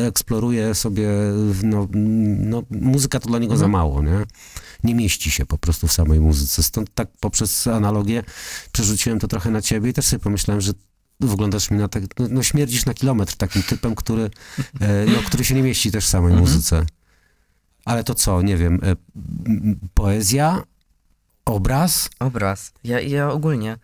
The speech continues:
Speaker 2: ja w ogóle po liceum chcę iść na Akademię Sztuk Pięknych.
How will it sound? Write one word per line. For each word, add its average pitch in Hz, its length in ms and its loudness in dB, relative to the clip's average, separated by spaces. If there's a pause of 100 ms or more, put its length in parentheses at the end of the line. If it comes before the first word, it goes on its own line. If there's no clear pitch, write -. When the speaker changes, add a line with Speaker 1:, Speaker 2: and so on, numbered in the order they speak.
(160)
Speaker 2:
ja 120 80 0
w 123 180 -4
ogóle 127 180 -2
po 127 100 -6
liceum 120 320 -4
chcę 120 200 -10
iść 117 140 -12
na 120 80 -4
Akademię 117 340 -6
Sztuk - 220 -12
Pięknych. - 460 -8